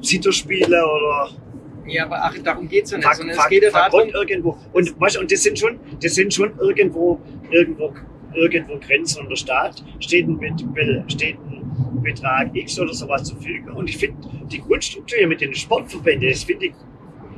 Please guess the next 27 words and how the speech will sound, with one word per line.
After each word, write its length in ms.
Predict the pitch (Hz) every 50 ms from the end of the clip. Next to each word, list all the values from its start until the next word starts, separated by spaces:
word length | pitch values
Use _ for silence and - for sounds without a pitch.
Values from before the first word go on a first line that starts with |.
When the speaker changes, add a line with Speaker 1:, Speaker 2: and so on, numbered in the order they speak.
| - - - -
Speaker 1:
grundsätzlich 560 | - 339 - - - 403 - - - 330 311 -
gar 200 | - - - -
nicht 140 | - 170
so 100 | - 165
schlecht. 380 | 143 - - 139 131 170 - -
Und 100 | 147 135
ich 100 | - 143
glaub, 240 | 143 131 - - -
dass 160 | - - -
die 160 | - - - 120
auch 200 | 131 139 - -
einigermaßen 680 | - 135 143 180 165 156 143 131 127 135 139 - - -
vernünftig 540 | - - 123 131 160 175 - - 165 -
damit 300 | - - - 135 - -
umgehen. 460 | - 143 185 202 - 131 123 127 123 120 - - - 110 - - -
Aber 180 | - - 170
natürlich 720 | 160 165 165 - - - 165 202 - - 466 - - - - - - - - - - - - - -
ist 240 | 185 180 - - -
auch 220 | 151 143 135 -
das 540 | - - 175 208 233 - - - - - - - - - - - - - - - - - - - - - - - - - - - - - - - - - - - - - - - - -
gefährliches 580 | 139 - 156 160 165 170 170 147 147 - -
Halbwissen. 580 | 123 131 156 180 - 214 220 - - 123 120 - - - - - - - - - - - - -
Nur 120 | 156 196 208
ich 100 | - -
sag's 220 | 202 170 160 156
mal 140 | 165 156 -
andersrum. 460 | 160 196 196 - - - 120 - -